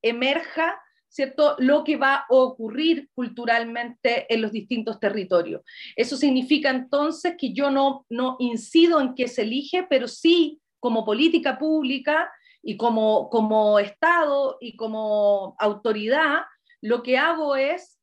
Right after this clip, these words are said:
reconocer primero, reconocer la diversidad de comunidades culturales que existen en todas sus formas, no importa cómo se organicen, no importa que no tengan personalidad jurídica,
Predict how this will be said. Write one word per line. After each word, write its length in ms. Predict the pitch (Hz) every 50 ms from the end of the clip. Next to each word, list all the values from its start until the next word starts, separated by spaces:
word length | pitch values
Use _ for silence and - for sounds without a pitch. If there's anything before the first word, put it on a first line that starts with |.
| _ _
reconocer 960 | - 196 190 208 226 214 208 214 196 185 180 175 - - - 349 381 339 247 -
primero, 500 | 214 202 190 190 190 220 269 330 - -
reconocer 520 | 254 233 226 220 208 208 208 - 285 277
la 100 | 285 269
diversidad 640 | 254 233 214 202 202 196 - - 196 190 214 277 349 359 359 320 302 320 - - _ _ _ _
de 80 | - 240
comunidades 480 | 247 240 233 233 240 247 254 277 269 -
culturales 520 | - 254 - - 233 233 240 240 254 247
que 80 | - 226
existen 640 | 214 - - - - 262 262 254 - - 320 339 - - _ _ _ _ _ _ _
en 260 | - 220 214 - -
todas 320 | - 330 381 381 349 339
sus 220 | - 277 247 - -
formas, 560 | - 247 247 254 262 269 277 320 349 - - -
no 80 | 240 254
importa 560 | 240 226 - - - 349 370 370 - 330 294
cómo 160 | 294 269 262
se 120 | 262 - 277
organicen, 560 | 247 254 247 240 262 269 262 - 285 254 254
no 80 | 285
importa 540 | 302 294 - - - 349 370 381 370 370 349
que 60 | 320
no 100 | 302 294
tengan 300 | 294 302 285 277 285 285
personalidad 580 | 269 262 - - 262 240 240 226 226 226 240 240
jurídica, 640 | - 247 240 254 262 254 269 254 - 285 311 349